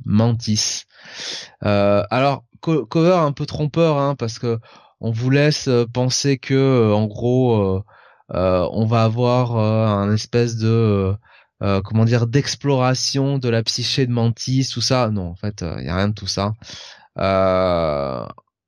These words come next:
donc, euh, on est toujours, hein, sur ce, ce, cette suite un peu de, de, de série où finalement,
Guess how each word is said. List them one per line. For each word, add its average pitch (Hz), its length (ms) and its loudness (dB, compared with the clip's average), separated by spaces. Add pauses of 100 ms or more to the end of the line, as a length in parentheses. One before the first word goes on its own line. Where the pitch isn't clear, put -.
(160)
donc, 123 360 -4
euh, 117 220 4 (360)
on 139 180 6
est - 140 4
toujours, 170 460 2
hein, 175 120 2
sur - 260 -4
ce, 117 320 0
ce, 113 220 -2
cette 113 220 -2
suite - 280 -2
un 123 100 2
peu 135 160 -6
de, 107 200 -2
de, 104 160 -2
de 107 100 0
série 135 400 0
où 131 80 0
finalement, 123 480 0